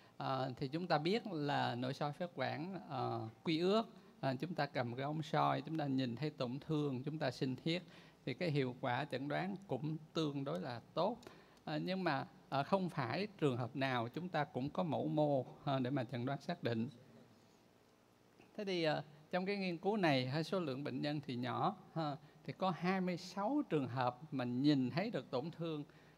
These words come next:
thì nhìn thấy rồi á, mà vẫn chỉ chẩn đoán được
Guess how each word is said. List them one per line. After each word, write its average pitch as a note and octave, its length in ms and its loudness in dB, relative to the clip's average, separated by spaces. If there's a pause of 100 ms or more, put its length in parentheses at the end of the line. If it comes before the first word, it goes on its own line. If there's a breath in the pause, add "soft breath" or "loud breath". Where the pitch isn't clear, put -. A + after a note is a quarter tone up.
(120)
thì C3+ 120 0
nhìn D3+ 320 4
thấy A#3 300 -2
rồi C3 380 4
á, F3 80 -4 (140)
mà C3 140 -2
vẫn B2 340 0
chỉ D3 220 0 (140)
chẩn B2+ 180 0
đoán E3+ 300 0
được A#2+ 220 0